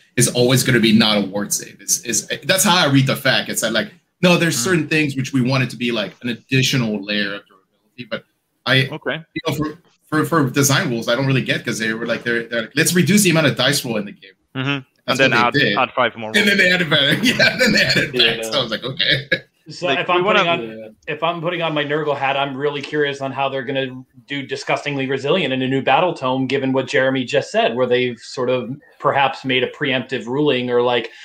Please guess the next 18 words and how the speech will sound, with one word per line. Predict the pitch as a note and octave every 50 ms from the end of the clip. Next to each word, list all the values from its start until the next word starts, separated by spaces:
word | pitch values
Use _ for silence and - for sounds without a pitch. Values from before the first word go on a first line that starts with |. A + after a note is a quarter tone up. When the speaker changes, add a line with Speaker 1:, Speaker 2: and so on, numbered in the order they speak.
| - -
Speaker 4:
made | C#3 C#3+ D3 D#3 D#3
a | D#3 C#3
rule | C3 A#2+ C3 D3 D#3 D3+ D3+ D3 C#3 C3+ C3
with | C#3+ D3 D3+
the | C3+ C3+
anticipation | C#3 B2+ - - D3 - C#3 - C3+ C#3+ C#3 C3+ - D3+ C3+
of | B2 A2+
a | B2
couple | - - C#3 - C3+ C3
of | B2 A2+
battle | B2 B2 C3+ C3+ B2+
tomes | - - C3+ B2 A#2 -
coming | - C3 B2 A#2+ A#2 A#2
out. | A#2 A#2 -
So | - - B2 A#2+ A2+ - - - - -
now | C#3 C#3+ E3 F#3 F3+
I'm | E3+ D#3
just | D3 D3 - - -